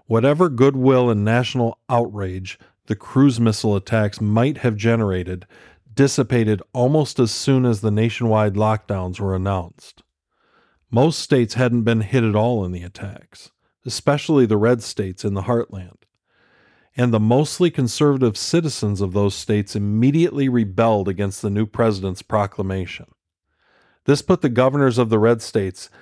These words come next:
in the impossible position of choosing between supporting and defending national security and managing a statewide rebellion.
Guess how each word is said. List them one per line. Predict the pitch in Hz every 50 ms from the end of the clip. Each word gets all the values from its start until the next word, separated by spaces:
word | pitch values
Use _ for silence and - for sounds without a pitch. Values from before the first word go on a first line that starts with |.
| _ _ _
in | 139 123 117
the | 113 107
impossible | 104 101 98 - - - 139 143 151 147 - - 160 147 156 156
position | 147 - 135 131 110 104 123 120 - - 123 110
of | 101 92 -
choosing | - - - 143 139 139 131 139 143 135 127
between | 117 107 - - - 120 113 110
supporting | - - - 104 - - - 143 143 151 156 165 165 165 160 147 - _ - - _ _ _
and | - 117 113
defending | 110 110 101 - - 147 139 139 135 127 120 113
national | 117 117 123 127 120 - - 123
security | 110 - - 110 - - - 135 123 113 95 95 90 90 - _ _ - - - _ _ _
and | 110 107 107 104
managing | 110 117 127 131 131 123 117 107 117 117 117
a | 107
statewide | 101 - - - - - 123 113 113 113 - - 117 113 110 107 95
rebellion. | 92 98 95 87 82 101 101 98 98 90 85 82 -